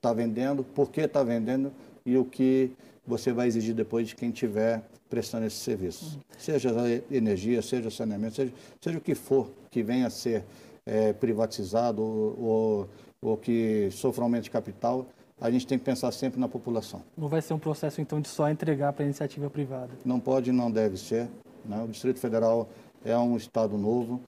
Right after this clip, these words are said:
Speaker 1: merece ter uma infraestrutura adequada. Nós temos condições de ser um modelo pro país inteiro de,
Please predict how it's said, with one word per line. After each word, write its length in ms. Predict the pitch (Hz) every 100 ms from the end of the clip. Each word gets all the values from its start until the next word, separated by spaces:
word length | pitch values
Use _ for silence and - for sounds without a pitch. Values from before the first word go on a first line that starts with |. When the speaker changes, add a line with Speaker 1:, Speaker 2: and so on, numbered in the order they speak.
| - -
Speaker 1:
merece 460 | 110 117 127 - 117
ter 360 | - 117 113
uma 160 | 104 113
infraestrutura 640 | 110 113 - 107 123 117
adequada. 600 | 107 104 - 110 117 120 - - -
Nós 140 | 113
temos 220 | - 127
condições 460 | 127 123 - 120 117
de 60 | 110
ser 140 | 127
um 60 | 123
modelo 440 | 120 101 120 110
pro 120 | 120
país 320 | 110 127 139
inteiro 480 | 135 123 120 123 127 - - - -
de, 360 | 104 120 117